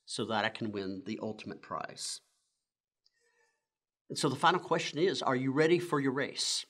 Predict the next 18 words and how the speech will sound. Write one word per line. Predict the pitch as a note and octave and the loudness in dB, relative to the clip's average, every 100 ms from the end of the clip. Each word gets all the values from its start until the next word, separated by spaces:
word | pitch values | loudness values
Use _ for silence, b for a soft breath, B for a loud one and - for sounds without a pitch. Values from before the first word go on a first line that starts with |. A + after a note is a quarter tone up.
| _ _ _ _ _ - | _ _ _ _ _ -10
And, | - B2 B2 A2+ B B B B | 0 2 2 0 B B B B
and | - D3 | -2 2
here's | C#4 - | 2 2
the | |
thing, | F#3 E3 C#3 | 2 4 4
a | A#2 | 4
lot | D#3 G#3 | 6 6
of | B3+ | 4
us | C3 - | 2 0
will | C3 | 0
say, | - A2+ G#2 A2 F3+ | 0 2 2 2 2
"No, | E3+ D3+ | 4 6
I'm | C#3 | 6
not." | B2+ - - - - - - | 4 2 -2 -8 -12 -18 -12
And, | A2+ G#2 G#2 | -8 -4 -2
and | A2 G#2+ | -2 0
there's | A#2 | 2
a, | A2+ | 2